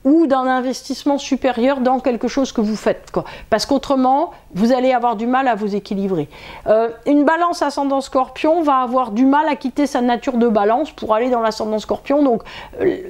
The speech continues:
elle peut être confrontée à des, vraiment des choses qui sont très difficiles, surtout au niveau de l'image sociale, avec l'impression qu'elle perd sa cohérence d'image sociale, et cetera. Donc en fait, il faut accepter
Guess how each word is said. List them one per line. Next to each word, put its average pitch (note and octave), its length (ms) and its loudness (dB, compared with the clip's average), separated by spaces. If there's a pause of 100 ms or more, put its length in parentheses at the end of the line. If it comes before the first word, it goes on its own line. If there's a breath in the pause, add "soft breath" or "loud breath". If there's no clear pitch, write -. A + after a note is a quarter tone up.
(160)
elle B3 180 2
peut E4 180 0
être D#4 140 -2
confrontée C#4 520 0
à C4+ 80 2
des, A3+ 140 2
vraiment C4 360 0
des A#3 120 -2
choses C4 260 -2
qui A#3 140 -4
sont A#3 180 -4
très B3+ 160 0
difficiles, C4 480 2
surtout - 600 -4
au D4 80 4
niveau C4 260 2
de A#3 80 2
l'image A#3+ 360 2
sociale, C#4+ 440 0 (260 loud breath)
avec A3 220 0
l'impression A#3 500 0
qu'elle G3 180 0
perd C4+ 300 0 (520 loud breath)
sa A#3 160 2
cohérence A#3+ 460 2
d'image G#3+ 320 -2
sociale, A#3 380 0
et G#3+ 80 0
cetera. A3 400 0
Donc C#4+ 160 0
en B3+ 80 0
fait, D#4 200 0
il C#4 80 4
faut D#4 200 0
accepter C#4+ 720 -2